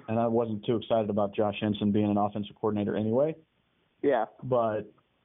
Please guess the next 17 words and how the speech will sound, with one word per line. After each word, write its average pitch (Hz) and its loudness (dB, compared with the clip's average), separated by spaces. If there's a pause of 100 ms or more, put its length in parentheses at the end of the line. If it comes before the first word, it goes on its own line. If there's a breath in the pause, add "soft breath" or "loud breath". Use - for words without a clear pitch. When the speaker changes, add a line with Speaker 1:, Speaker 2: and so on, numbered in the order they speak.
Speaker 1:
uh, 135 2
yeah, 117 2
if 117 0
it, 143 0 (280)
if 127 0
Casey 156 0
Dunn 135 0
got 120 2
mad 120 2 (160)
and 107 0 (280)
said, 117 0
"Well, 110 2
I'm 113 2
not 107 0
gonna 110 -2
be 107 0
the 104 0